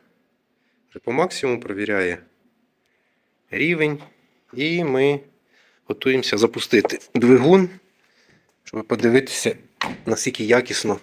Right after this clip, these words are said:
робили перевірку ті, хто ремонтували цю рейку. Як сказав, так і ми все зробили. Е, в принципі, після того, як запустили двигун, ще було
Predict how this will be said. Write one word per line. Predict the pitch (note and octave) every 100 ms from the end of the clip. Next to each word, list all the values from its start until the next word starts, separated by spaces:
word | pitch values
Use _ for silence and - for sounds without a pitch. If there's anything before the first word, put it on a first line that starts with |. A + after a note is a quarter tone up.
| _ _ _ -
робили | G#2 G#2 G#2+
перевірку | G#2 G#2 G#2 A#2 -
ті, | - B2
хто | - G2+ F#2 -
ремонтували | - G2+ G2+ G2+ G#2 G#2+
цю | F#2 F#2 E2+ -
рейку. | E2 D#2+ - _ _ _ _ _ _ _ _ _ _ _ _ _ - - -
Як | - D#3
сказав, | - - C#3+ C#3+ G#2+
так | C3 B2
і | C3
ми | A#2+
все | - A2+
зробили. | G#2 B2+ D3 G#3 G#3 G3+ G3+ - _ - G#2+
Е, | A#2 A#2+
в | A2+ -
принципі, | C#3 C3 B2+ - A#2+ - B2+ A#2+ A#2+ A#2 -
після | A2+ B2
того, | - C#3+ A#2+
як | A2
запустили | A#2 C3 - B2 A#2
двигун, | A2+ A#2+ A#2+ G2+
ще | -
було | A2+ A#2 A2